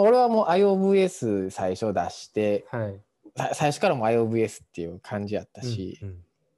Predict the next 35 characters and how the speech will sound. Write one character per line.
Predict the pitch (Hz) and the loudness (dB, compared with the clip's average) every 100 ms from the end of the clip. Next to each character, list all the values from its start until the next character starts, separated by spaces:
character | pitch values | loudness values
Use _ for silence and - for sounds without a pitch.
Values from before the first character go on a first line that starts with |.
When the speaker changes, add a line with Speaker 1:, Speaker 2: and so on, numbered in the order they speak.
| _ | _
Speaker 2:
う | 123 | -4
ん。 | |
Speaker 1:
で、 | 117 113 110 110 110 101 - | 0 2 2 0 0 -2 -4
ま | 143 | -2
あ、 | |
川 | 220 233 | 0 2
崎 | 233 220 | 0 0
先 | 233 170 | -2 0
生 | 120 98 _ _ | 0 -2 _ _
と | 156 101 | -12 -10
し | |
て | - | -8
も | 98 104 | -8 -6
ち | 143 | -6
ろ | 113 | -6
ん | |
経 | - 156 143 | 0 0 0
験 | 139 135 | -2 -2
が | 131 | -2
も | 123 120 | -4 -6
う | 113 | -4
ね、 | 170 117 | -4 -6
す | - | -6
ご | 117 | -6
い | |
い | 98 | -4
っ | |
ぱ | - | -4
い | 101 | -4
あ | |
る | 101 | -4
か | - 98 | -8 -6
ら、 | 117 95 | -2 -2
Speaker 2:
は | |
い。 | - | -4